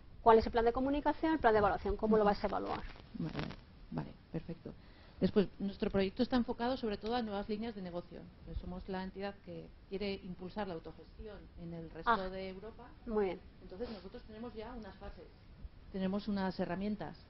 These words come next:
Speaker 2: las queremos llevar a nuestros partners. Queremos que las utilicen, que las prueben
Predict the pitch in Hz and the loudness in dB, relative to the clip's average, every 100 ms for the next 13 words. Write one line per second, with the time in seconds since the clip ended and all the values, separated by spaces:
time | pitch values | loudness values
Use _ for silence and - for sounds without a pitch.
0 | - - - 185 170 180 180 190 190 196 | -8 -6 2 2 4 0 0 2 2 2
1 | 233 - 190 190 180 180 - 196 185 175 | 2 -2 -2 -2 -2 -6 -4 -2 -2 -6
2 | - - - - - 180 185 - 196 175 | -12 -10 -10 -8 -4 -2 -2 -2 0 2
3 | 175 175 - - - 190 190 202 240 294 | 2 -2 -6 -12 -6 -2 0 0 0 0
4 | 285 - 190 185 - 240 247 | 2 4 4 4 4 6 6